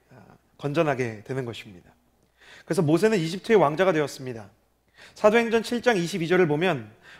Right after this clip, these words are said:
모세가 애굽 사람의 학수를 다 배워서 그 말과 행사가 능하더라. 여러분 아십니까? 모세는 최소한 오 개 국어를 했던 사람입니다. 모세가 이제 출애굽을 해가지고요.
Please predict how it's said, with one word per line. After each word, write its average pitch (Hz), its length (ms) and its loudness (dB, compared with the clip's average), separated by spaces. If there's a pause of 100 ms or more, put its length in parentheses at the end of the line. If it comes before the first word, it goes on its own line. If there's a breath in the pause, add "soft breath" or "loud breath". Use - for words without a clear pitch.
모세가 170 440 6
애굽 160 280 2
사람의 202 360 4
학수를 214 420 0
다 160 160 4
배워서 143 400 0
그 - 120 -6
말과 147 400 2
행사가 175 460 -4
능하더라. 127 540 -6 (420 loud breath)
여러분 151 220 -2
아십니까? 151 580 -6
모세는 156 720 -4 (200 soft breath)
최소한 262 540 0
오 156 160 0
개 196 120 4
국어를 156 320 -4
했던 127 220 -14
사람입니다. 113 680 -16 (1120 soft breath)
모세가 180 680 2
이제 131 100 -14
출애굽을 262 560 -4
해가지고요. 131 600 -6